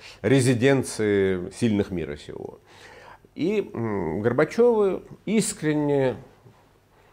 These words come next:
в первое же воскресенье позвонили своему высокопоставленному соседу и сказали: "Юрий Владимирович, вот мы тут обед,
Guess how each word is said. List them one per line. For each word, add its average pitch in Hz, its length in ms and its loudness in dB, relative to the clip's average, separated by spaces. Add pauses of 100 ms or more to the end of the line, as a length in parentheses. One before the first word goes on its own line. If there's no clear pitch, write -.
(380)
в - 120 -20
первое 151 440 6
же 110 120 6
воскресенье 156 1000 4 (120)
позвонили 104 840 2 (2250)
своему 101 460 4 (400)
высокопоставленному 104 840 2
соседу 147 460 2
и 98 40 -2
сказали: 110 400 -2
"Юрий 104 260 0
Владимирович, 90 540 -4
вот 92 280 -10
мы 90 100 -6
тут - 220 -8
обед, 80 440 -2